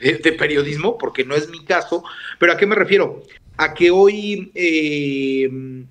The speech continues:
digamos que lo que incendia es lo que vende. A mí, por ejemplo, me gusta mucho que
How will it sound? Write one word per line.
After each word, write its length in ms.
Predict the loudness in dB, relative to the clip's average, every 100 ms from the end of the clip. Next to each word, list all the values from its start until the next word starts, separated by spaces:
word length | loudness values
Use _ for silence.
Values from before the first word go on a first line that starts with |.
| _ _
digamos 400 | -6 -2 -2 -2
que 120 | 2
lo 220 | 4 4 4
que 140 | -2
incendia 680 | -2 -2 -2 0 0 2 2
es 80 |
lo 200 | 2 0
que 80 | 2
vende. 440 | 0 0 -4 -6 -12 -20 -20 -8 -2
A 80 |
mí, 140 | 0 2
por 180 | 4 4
ejemplo, 840 | 2 0 2 4 4 2 -4 -14 -20 -20 _ -6
me 140 | -2
gusta 320 | 0 0 -2
mucho 460 | -2 -4 2 0 2
que 600 | 0 2 2 2 0 -2